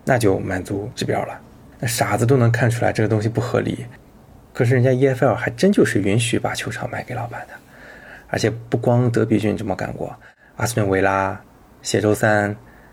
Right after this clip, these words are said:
他们全都搞过这种事情啊，逼急眼了，这些俱乐部什么都干，给留这么大一个政策口子，我也是挺不能理解的。那第三个幺蛾子就是谭骁，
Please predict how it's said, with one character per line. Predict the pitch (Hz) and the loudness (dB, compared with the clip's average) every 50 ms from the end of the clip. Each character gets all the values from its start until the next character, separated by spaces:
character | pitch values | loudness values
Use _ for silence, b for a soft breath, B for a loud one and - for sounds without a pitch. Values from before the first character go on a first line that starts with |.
| B B - - - - - - - - | B B -20 -20 -20 -20 -20 -20 -16 -8
他 | - - | -2 0
们 | 170 139 117 | 0 0 0
全 | - - 101 | 0 0 2
都 | 113 123 | 2 2
搞 | 135 - 104 98 | 2 2 0 2
过 | 107 107 | 0 -2
这 | - 127 | -2 -4
种 | 113 - | -6 -6
事 | - - - | -8 -8 -8
情 | 117 - - 117 117 - - - | -8 -10 -10 -12 -14 -14 -14 -8
啊， | - 113 | -6 -4
逼 | 113 - 131 127 | 0 2 2 4
急 | 120 123 117 | 4 4 4
眼 | 110 98 - | 4 4 2
了， | - 92 92 - - | -2 -6 -6 -6 -4
这 | - 113 | -2 0
些 | 107 | 0
俱 | 98 - 104 | 0 0 0
乐 | 101 98 | 0 0
部 | 95 101 101 | -2 -2 -6
什 | - - | -4 -2
么 | 104 107 | -2 0
都 | - 101 | 0 -2
干， | - - - - - B B B B B B B B B B B B B B B - - | -2 -4 -8 -10 -12 B B B B B B B B B B B B B B B -12 -6
给 | - 104 101 101 98 101 - - | -4 -2 -2 -2 -4 -6 -8 -6
留 | - 120 113 104 117 123 | -2 2 4 4 4 4
这 | 120 160 | 4 2
么 | 131 117 | 2 2
大 | 117 113 104 95 | 2 2 0 0
一 | 98 | 0
个 | 101 107 101 95 92 | 0 0 0 0 0
政 | - - 117 | -2 -2 -2
策 | 113 107 92 | 0 0 -2
口 | - - - - | -4 -6 -8 -8
子， | 120 117 113 | -6 -6 -6
我 | 110 110 107 | -4 -4 -4
也 | 104 | -6
是 | - - - 117 113 110 | -6 -6 -6 -4 -6 -6
挺 | 110 - - 113 - - 117 117 | -6 -8 -8 -8 -8 -6 -6 -2
不 | 117 120 | 0 0
能 | 113 107 107 | 0 0 0
理 | 104 104 113 | -2 -2 -2
解 | 120 135 127 | 0 0 -2
的。 | - - - - - - - - _ _ _ - - - - - _ - | -2 -4 -10 -12 -16 -18 -20 -20 _ _ _ -20 -20 -20 -20 -20 _ -10
那 | - 131 | -8 -6
第 | 117 - | -2 -2
三 | 123 117 147 143 | -2 0 0 2
个 | 139 143 | 4 4
幺 | 131 123 120 | 4 6 4
蛾 | 120 101 95 95 | 4 4 2 0
子 | 92 - 98 - - | 0 -2 -6 -8 -6
就 | - 110 | -8 -8
是 | 104 - | -8 -6
谭 | - - - | -8 -10 -10
骁， | 92 - 92 92 113 - | -6 -6 -8 -8 -8 -14